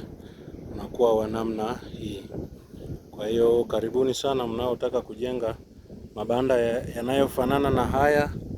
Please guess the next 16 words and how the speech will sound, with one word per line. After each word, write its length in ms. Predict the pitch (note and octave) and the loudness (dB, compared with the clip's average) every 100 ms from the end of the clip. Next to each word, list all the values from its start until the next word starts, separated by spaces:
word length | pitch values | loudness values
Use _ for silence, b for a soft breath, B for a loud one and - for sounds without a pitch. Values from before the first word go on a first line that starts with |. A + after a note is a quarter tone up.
| B B B B B - - - | B B B B B -16 -10 -4
Eh, 340 | G#2+ A2 G#2+ | 0 0 0
nitawapa 480 | G#2+ - A2 A#2+ A#2+ | -2 0 0 2 0
mafundi 500 | A2 G#2 - C3+ B2 | 0 -2 0 0 4
wanaojenga 600 | A2+ A#2+ A#2+ A#2 A#2+ A2+ | 4 4 0 0 -2 0
wawatengenezee. 960 | A2 G#2 G#2 - G#2 G#2 G#2 G2 A2+ A2+ - - - B B B B B - - - | 0 0 -4 -6 -6 -4 -4 -2 0 -2 -6 -10 -10 B B B B B -8 -6 -4
Kwa 120 | A2 A2 | -4 -2
kuona 420 | A#2 C3+ C#3+ C3 | 4 6 6 4
hivi 260 | C#3+ C3 | 2 2
unaweza 440 | B2 A2+ A#2 B2 A#2 | 0 0 0 0 -2
kupata 540 | - A#2+ A#2+ A#2 G#2+ | -2 -2 0 -2 -4
idea 440 | A2+ - B2+ A#2+ A2+ | -8 -6 2 4 4
au 220 | A#2 A2+ | 4 2
mtazamo 520 | A2 A2 A2 A#2+ A2 | 0 -4 0 0 0
kwamba 300 | G2 A2+ A2+ | -2 -2 -2
banda 320 | A#2+ A#2 A2+ | -2 0 0
lina-, 420 | G#2+ G#2+ G#2 G#2+ | 0 -4 -6 -8